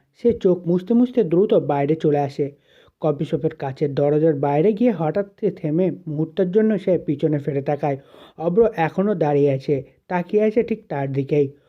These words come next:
পরমা ভেতরে ভেতরে ভেঙে পড়ে, নিজের মনে মনে বলে, "আমি কি সত্যি এতটা অচেনা হয়ে গেলাম ওর কাছে?"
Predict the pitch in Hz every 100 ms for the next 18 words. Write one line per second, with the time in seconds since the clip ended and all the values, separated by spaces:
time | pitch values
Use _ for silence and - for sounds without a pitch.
0 | _ _ 165 160 151 151 131 147 143 202
1 | 214 220 233 214 160 147 147 151 147 139
2 | - _ _ 165 160 156 135 143 175 214
3 | 226 190 165 156 143 - _ 156 165 170
4 | 175 - 165 160 247 - 165 156 185 180
5 | - 156 147 220 240 220 240 240 269 254
6 | 254 247 254 - 160